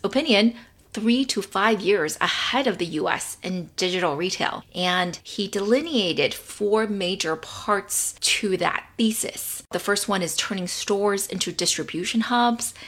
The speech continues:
And then it's about developing and using digital sales channels. And then a third is digitizing customer engagement. And finally, it's how China uses data to personalize across multiple channels. So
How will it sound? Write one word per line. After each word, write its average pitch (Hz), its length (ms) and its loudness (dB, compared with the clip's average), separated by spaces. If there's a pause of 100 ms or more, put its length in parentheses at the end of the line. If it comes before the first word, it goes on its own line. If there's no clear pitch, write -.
(180)
And 185 240 0
then 175 340 6
it's 165 220 -2
about 170 420 2
developing 196 580 2
and 170 160 -4
using 175 340 -4
digital 175 440 -2
sales 226 340 2
channels. 214 600 2 (100)
And 208 240 4
then 202 460 6
a 175 120 6
third 208 520 4 (100)
is 175 540 0
digitizing 190 580 0
customer 185 480 -4
engagement. 180 840 -2
And 226 180 6
finally, 226 720 2
it's - 400 -4
how 269 340 2
China 247 360 2
uses 202 480 -2
data 214 420 2
to 190 80 -4
personalize 202 800 -2
across 180 400 -4
multiple 180 340 -8
channels. - 720 -4 (140)
So 214 480 2